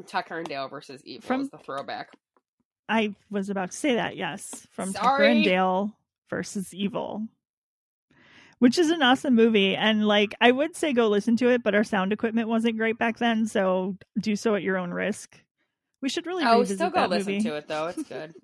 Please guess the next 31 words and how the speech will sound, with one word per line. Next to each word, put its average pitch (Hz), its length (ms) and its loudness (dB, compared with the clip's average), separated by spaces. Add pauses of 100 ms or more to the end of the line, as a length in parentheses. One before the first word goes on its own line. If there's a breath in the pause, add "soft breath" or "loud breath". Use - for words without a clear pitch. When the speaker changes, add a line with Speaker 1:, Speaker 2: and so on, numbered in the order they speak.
Speaker 1:
Yeah, 370 200 -2
we 370 80 -6
should 415 140 -10
revisit 185 280 -8
a 147 60 -12
couple 151 260 -8
of 123 80 -8
them. 139 80 -14
Like, 175 160 -10
some 208 140 -10
of 196 80 -8
our 170 120 0
best 147 260 -8
ones, 156 260 -10
we 180 80 -12
should 160 120 -18
go 156 100 -8
back 147 240 -8
and 120 80 -16
be 143 60 -16
like, 131 280 -12 (1000)
"Do 214 80 -14
they 214 120 0
still 196 220 -8
hold 196 80 -6
Speaker 2:
I 269 120 6
Speaker 1:
water 285 180 0
Speaker 2:
think 214 240 -2
Speaker 1:
three 175 140 -6
years 165 260 -8
later?" 147 360 -8